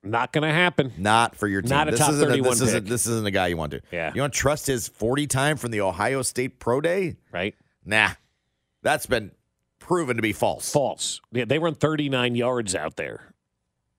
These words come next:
Speaker 1: From the eight one six. I mean, he was a no-show against Michigan. You're absolutely
Speaker 2: Yeah,
Speaker 1: right
Speaker 2: yeah.
Speaker 1: about that.
Speaker 2: Yeah.
Speaker 1: He did not show up
Speaker 2: Nope.
Speaker 1: against our biggest rival.
Speaker 2: Uh-uh. See ya. Thirty-two.
Speaker 1: Yep.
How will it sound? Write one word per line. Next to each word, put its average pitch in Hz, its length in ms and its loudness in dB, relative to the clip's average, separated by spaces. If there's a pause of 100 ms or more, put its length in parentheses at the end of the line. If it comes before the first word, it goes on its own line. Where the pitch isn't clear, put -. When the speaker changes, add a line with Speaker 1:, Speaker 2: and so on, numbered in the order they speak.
(1040)
Speaker 1:
From 131 100 -2
the 131 140 0
eight 151 120 -2
one 127 160 -2
six. 139 360 -2
I 117 80 -2
mean, 151 160 0
he 135 120 -2
was 131 300 0
a 127 60 -2
no-show 131 480 0
against 107 340 -4
Michigan. 104 420 -2
You're 127 220 -4
absolutely 127 640 4
Speaker 2:
Yeah, 127 60 0
Speaker 1:
right 131 160 4
Speaker 2:
yeah. 120 100 2
Speaker 1:
about 107 220 -2
that. 110 280 0
Speaker 2:
Yeah. 113 180 2
Speaker 1:
He 131 40 2
did 131 160 -2
not 139 220 0
show 127 320 0
up 120 200 -4
Speaker 2:
Nope. 151 240 0
Speaker 1:
against 123 360 -2
our 117 80 2
biggest 110 340 0
rival. 92 340 -2
Speaker 2:
Uh-uh. 107 220 -2 (960)
See 139 320 -2
ya. 95 140 -2 (1120)
Thirty-two. 117 480 -2 (140)
Speaker 1:
Yep. 92 180 -8